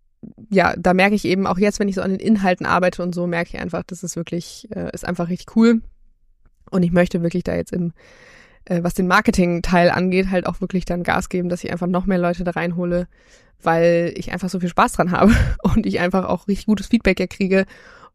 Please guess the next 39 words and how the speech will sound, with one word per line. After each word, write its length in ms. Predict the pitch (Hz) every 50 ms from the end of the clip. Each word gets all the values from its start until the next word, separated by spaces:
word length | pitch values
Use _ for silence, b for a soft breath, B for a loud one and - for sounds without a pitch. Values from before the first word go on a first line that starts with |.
| _
und 200 | - 185 185 175
merke, 240 | 175 175 175 - -
dass 180 | 175 175 - -
das 100 | 185 -
den 160 | - 180 175
Leuten 280 | 175 185 180 - 175 -
einfach 320 | - 175 180 175 175 170
wirklich 300 | 175 - - - - -
auch 400 | - 170 180 - - - - - - _ - - -
hilft, 500 | - - 196 190 - - - - - - -
dieser 220 | 180 175 147 135
Kurs. 460 | - - 180 165 160 - - - 190 196 208 - _ -
Und 440 | 190 175 185 180 - - - -
das 120 | - 175 175
ist 120 | 175 -
natürlich 500 | 175 170 - 165 165 165 - - - - _ - - - -
das 320 | - 165 170 - - - - -
primäre 440 | - - - 202 190 190 180 175 175
Ziel, 440 | - - - 202 208 220 240 254 254 _
so. 320 | - - 214 214 226 233 B B B B B B B B
Wenn 120 | - 165
ich 100 | 185 196 185
auch 40 |
noch 120 | 180 175 175
Spaß 240 | - - 170 180 -
dran 160 | - 180 185
habe, 200 | 180 170 170 156
ist 160 | 170 - -
<laughs> 60 | 185
natürlich 320 | 175 180 - - 185 190 -
umso 220 | 175 180 170 175
besser. 240 | 160 156 165 - - - _ _ _ B B B B B B B B B B B -
Genau, 220 | - 170 175 - -
das 180 | 175 190 -
war 200 | 233 202 202 196
so 340 | 185 196 190 190 190 185 - -
diese 400 | - 165 156 180 214 247 226 180
Woche. 460 | - - - - 180 196 240 294 349 339 302 _ - - - - _ _ -
Ansonsten 640 | 185 190 190 202 214 214 - - 214 214 214 208